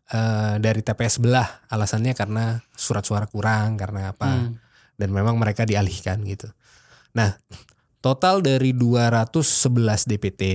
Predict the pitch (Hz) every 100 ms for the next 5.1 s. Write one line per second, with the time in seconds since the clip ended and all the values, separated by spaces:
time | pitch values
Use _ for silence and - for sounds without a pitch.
0 | 107 156 120 120 117 117 113 117 107 107
1 | 123 - 113 110 101 104 - 107 110 143
2 | 107 - 107 123 117 110 104 107 110 -
3 | - - 107 - 147 - 123 117 110 117
4 | 113 120 107 101 95 92 - - 131 -
5 | 117